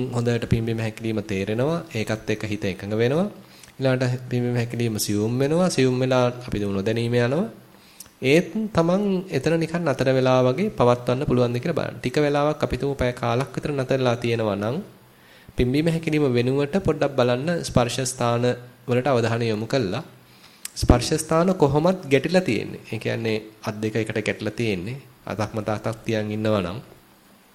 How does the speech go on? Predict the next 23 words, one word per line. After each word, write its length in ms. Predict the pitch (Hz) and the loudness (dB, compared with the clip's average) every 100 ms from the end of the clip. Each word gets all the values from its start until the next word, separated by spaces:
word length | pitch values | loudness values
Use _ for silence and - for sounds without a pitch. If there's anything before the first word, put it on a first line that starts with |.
| - - - - - - | -20 -20 -20 -20 -20 -4
ඊළඟට 420 | 131 120 117 117 | 0 2 0 0
පාද 300 | 117 110 113 117 | 2 2 4 2
ස්පර්ශ 420 | 113 - 107 - | 2 2 2 2
වෙලා 280 | 117 110 107 | 2 2 0
තියෙන්නේ 420 | 110 107 107 107 | 0 0 0 -2
එකිනෙක 380 | 101 113 104 - 92 - - | -2 -2 -2 -2 -6 -8 -10
හුඟක් 300 | 117 104 - | -8 -6 -6
වෙලාවට. 440 | 95 90 87 - 151 - - _ - - - | -6 -4 -6 -8 -10 -12 -20 _ -20 -20 -8
මේ 220 | 110 101 98 | -4 -2 -4
බද්ධ 280 | - 110 104 | -6 -4 -2
පරයන්කේ 440 | 98 98 95 95 | -2 -4 -6 -6
හරිය 220 | 92 104 117 | -6 -4 -4
නිකන් 320 | 104 101 98 | -4 -6 -6
පරයන්කෙන් 520 | 95 104 101 98 98 | -6 -4 -4 -6 -8
ඉන්නවා 300 | 92 101 104 | -6 -4 -4
නම් 160 | 82 87 - - - - - | -4 -10 -16 -20 -20 -20 -10
නැත්නම් 300 | 113 120 117 | -6 -2 0
වාඩිලා 420 | 107 104 110 110 | 0 0 -2 0
ඉන්න 240 | 107 107 | 0 -2
ආසනයත් 800 | 110 104 101 107 117 113 113 - | -2 -2 -2 -2 0 -2 -4 -4
එක්ක 180 | 110 - | -6 -4
මේ 200 | 110 107 | -4 -4
කය 200 | - | -4